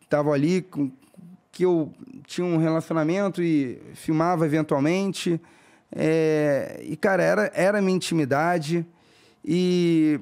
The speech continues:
eu vou ser bem honesto pra vocês. Pro homem, meu irmão, tá, meu, minha parte, meu membro tá exposto na rede social, vou superar, tranquilo. Agora, para uma mulher, cara.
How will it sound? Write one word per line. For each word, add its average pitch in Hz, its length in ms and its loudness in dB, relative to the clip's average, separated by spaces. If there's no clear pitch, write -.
eu 196 100 0
vou 214 140 2
ser 226 160 0
bem 202 140 0
honesto 208 360 0
pra - 120 -2
vocês. 131 460 -2
Pro 214 180 0
homem, 175 580 0
meu 147 100 -4
irmão, 156 380 -2
tá, 165 300 -2
meu, 123 560 -6
minha 123 240 -8
parte, 139 440 -4
meu 131 140 -2
membro 139 380 -2
tá 131 380 -2
exposto 135 400 -6
na 127 60 -6
rede 127 220 -4
social, 143 640 -2
vou 139 160 -2
superar, 139 500 -2
tranquilo. 143 380 -4
Agora, 156 260 0
para 151 260 -4
uma 156 200 -4
mulher, 143 460 -2
cara. - 260 -20